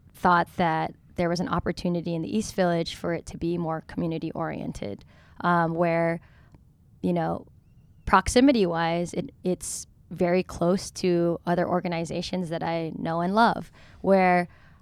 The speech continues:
I do a lot of work with the Lower East Side Girls Club, and they're just right around, you know, they're maybe, like, a ten-minute walk from the East Village.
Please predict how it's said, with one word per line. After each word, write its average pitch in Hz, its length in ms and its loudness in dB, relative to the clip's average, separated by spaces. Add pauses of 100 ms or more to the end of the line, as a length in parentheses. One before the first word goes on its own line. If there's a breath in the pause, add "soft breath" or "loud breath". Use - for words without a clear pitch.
I 175 640 2 (100)
do 180 160 0
a 180 40 4
lot 180 200 2
of 170 60 0
work 180 320 -4
with 175 140 2
the 175 60 2
Lower 170 200 0
East 180 140 -4
Side 175 180 0
Girls 170 240 -2
Club, 196 280 -2
and 170 140 -2
they're 165 200 -4
just - 200 -8
right 156 180 -2
around, 170 220 -2
you 165 140 -6
know, 147 100 -4
they're 160 160 -4
maybe, 165 300 -4
like, 160 160 -4
a 165 60 -4
ten-minute 165 400 -2
walk 160 320 -4
from 185 180 -4
the 180 120 -6
East - 160 -8
Village. 180 460 -4